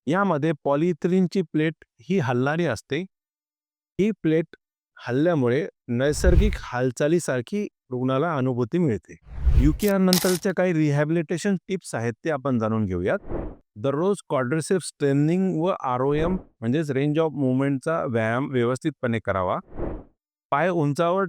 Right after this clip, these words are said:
ठेवावे, ज्यामध्ये सूज कमी होईल. पहिल्या काही दिवसामध्ये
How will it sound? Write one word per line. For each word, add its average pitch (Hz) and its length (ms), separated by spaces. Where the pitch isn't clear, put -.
ठेवावे, 143 540
ज्यामध्ये 131 440
सूज - 440
कमी 135 260
होईल. 107 300
पहिल्या 180 380
काही 170 180
दिवसामध्ये 151 600